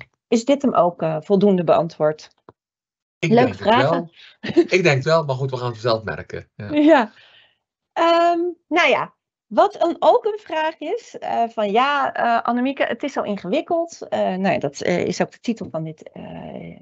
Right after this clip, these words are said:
Speaker 1: van dit webinar. "Kan je voor mij niet even alle bewaartermijnen op één A viertje geven?" En, eh, dat is dan een serieuze vraag.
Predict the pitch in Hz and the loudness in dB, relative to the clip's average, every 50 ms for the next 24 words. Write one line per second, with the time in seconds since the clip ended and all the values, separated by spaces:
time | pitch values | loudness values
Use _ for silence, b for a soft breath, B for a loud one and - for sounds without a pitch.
0 | - _ _ - - 170 160 156 151 175 208 247 262 285 269 262 262 262 262 262 | -20 _ _ -12 -10 -8 -8 -6 -4 -2 0 0 0 0 0 -2 -2 -2 -6 -8
1 | B B B B B B B _ - 311 330 339 330 320 - - 285 269 269 269 | B B B B B B B _ 4 4 4 4 2 -2 -4 -4 -4 -4 -4 -4
2 | 269 262 254 247 - - 226 233 233 240 - 240 262 269 262 226 247 226 233 226 | -2 -2 -2 -2 -2 -2 -2 -2 -2 -2 -2 -2 -2 -2 0 -2 0 2 2 2
3 | 240 233 - 214 214 208 208 202 202 196 - - - 208 202 196 - 175 180 - | 0 0 -2 -4 -2 -2 0 -2 -2 -4 -2 0 0 2 0 0 -2 -4 -2 0
4 | - 247 247 196 196 - - - - - - - - - - - - - 123 - | 2 2 2 2 0 -4 -14 -16 -16 -18 -14 -12 -10 -10 -10 -12 -12 -16 -16 -16
5 | _ _ _ _ _ _ _ _ _ _ _ _ _ _ _ _ _ _ _ - | _ _ _ _ _ _ _ _ _ _ _ _ _ _ _ _ _ _ _ 2
6 | 214 220 214 220 214 202 - - 202 196 202 214 214 214 226 220 - 233 214 214 | 2 4 4 2 0 -2 -4 -4 -6 -4 -2 -2 -2 -2 -2 -4 0 0 0 0
7 | - 208 202 - - 214 196 202 196 202 202 196 - 185 - - 208 208 233 285 | 0 -4 -4 0 0 2 4 4 4 4 4 2 -4 -12 -6 0 0 0 2 0
8 | 381 427 - - | -4 -8 -10 -14